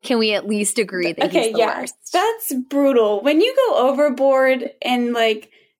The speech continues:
Speaker 2: bandwagon more than one team, I feel like that is just, you're not a fan. Like, I'm sorry. That's just, that's too much. You gotta be loyal in some parts. Like,
Speaker 1: Okay.
Speaker 2: uh,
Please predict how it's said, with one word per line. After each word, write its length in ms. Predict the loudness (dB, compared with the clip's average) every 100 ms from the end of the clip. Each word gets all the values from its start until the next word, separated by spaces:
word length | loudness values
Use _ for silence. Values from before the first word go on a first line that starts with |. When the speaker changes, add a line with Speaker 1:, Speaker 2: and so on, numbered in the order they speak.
| _ _
Speaker 2:
bandwagon 720 | -6 -2 0 0 0 0 2 2
more 280 | 2 0 0
than 280 | -2 -4
one 360 | -2 -2 -2 -4
team, 400 | -2 -2 -2 -4
I 140 | -4 -6
feel 180 | 0
like 300 | 0 0 -2
that 300 | -2 -2 -2
is 160 | -4 -2
just, 460 | -4 -4 -10 -18 -20 _ _ _ _ _
you're 220 | 0 2
not 180 | 2 2
a 140 | 0 -2 -2
fan. 640 | 0 0 -2 -4 -2 -2 -4 _
Like, 400 | 0 0 0 -14 -8
I'm 140 | 0 2
sorry. 460 | 2 0 0 0 0
That's 340 | -2 -2 -2
just, 480 | -4 -4 -10 -20 -20 _ _ _ _ -6
that's 220 | -6 -6
too 180 | 0 2
much. 360 | 2 0 -6
You 60 | -2
gotta 180 | 0 2
be 140 | 0
loyal 420 | 2 0 2 2
in 160 | 0 -4
some 400 | -12 -4 0 0
parts. 720 | -2 -8 -10 -10 -16 -16 -18 _ _ _ _ _ _ _
Like, 240 | -6 -4 -4
Speaker 1:
Okay. 40 |
Speaker 2:
uh, 180 | -6 -10